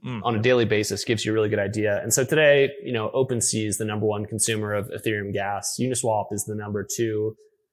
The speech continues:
Speaker 2: Transferring eth is number three. And then Tether is, you know, six or seven. So it's actually a good, pretty good dispersion in terms of, like, use cases.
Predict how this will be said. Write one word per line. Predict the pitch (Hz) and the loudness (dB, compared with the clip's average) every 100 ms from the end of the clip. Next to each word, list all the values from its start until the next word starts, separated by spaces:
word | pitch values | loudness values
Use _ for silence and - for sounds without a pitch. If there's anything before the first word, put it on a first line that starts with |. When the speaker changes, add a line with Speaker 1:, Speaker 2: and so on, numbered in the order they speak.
| _ _ | _ _
Speaker 2:
Transferring | - 151 139 - 139 113 107 | 0 2 2 2 2 2 0
eth | 127 127 | -4 -2
is | 117 | -2
number | 117 110 107 | -2 -2 -2
three. | - 113 107 107 107 123 - | -2 -2 0 0 -2 -6 -6
And | 117 | -4
then | 107 104 | -2 -4
Tether | 101 113 110 101 | 0 2 2 2
is, | 98 92 - - | -2 -4 -8 -8
you | 110 | -6
know, | |
six | 98 107 - | -4 -4 -6
or | |
seven. | 90 - - - - _ _ _ _ _ _ | -6 -6 -8 -12 -14 _ _ _ _ _ _
So | 151 | 2
it's | 147 | 4
actually | 180 240 185 135 - | 4 6 4 4 0
a | 127 | 0
good, | 123 147 135 143 - - | 6 6 6 0 -8 -4
pretty | 170 160 | 2 4
good | 131 | 4
dispersion | 120 - 117 117 92 | 0 2 2 2 -2
in | 101 | -4
terms | 107 107 104 | -2 -2 -2
of, | 101 | -2
like, | - 107 | -2 -2
use | 107 | -4
cases. | - 98 - 98 - | -2 -4 -4 -6 -8